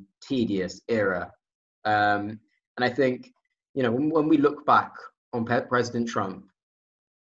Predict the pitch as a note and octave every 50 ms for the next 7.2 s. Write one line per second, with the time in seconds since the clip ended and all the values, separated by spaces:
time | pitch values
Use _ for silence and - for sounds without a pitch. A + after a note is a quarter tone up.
0 | _ _ _ _ - - C3+ C#3+ D3+ D3+ D3 C#3 B2 - - C3 A#2 - - -
1 | - C3 B2 B2 A#2+ A#2 A2+ G#2 A2 A2 A2 A2 - A#2 G#2+ G2+ - - - B2
2 | A2 A2 - - - A2+ - A#2 - - C3 C#3 C#3 C3+ B2+ A#2+ A#2 - - B2+
3 | A#2 G#2+ G#2 G2+ - - _ _ _ - - C3 B2 B2 A#2+ A#2+ A#2+ A#2+ A#2 A#2
4 | - - - - - - - - B2+ B2+ B2+ B2+ B2 A#2+ A#2+ A2+ A#2 - - _
5 | _ - C3 A#2+ A#2 A#2 A2+ A2+ A2+ B2+ B2 A#2+ A#2+ A#2+ A#2+ B2 A#2+ A#2 A#2 -
6 | - _ _ _ _ _ - C3 C#3+ C#3+ C#3+ C#3 C3 B2+ B2 A#2+ - - B2+ A#2+
7 | A#2+ A#2 A#2 A#2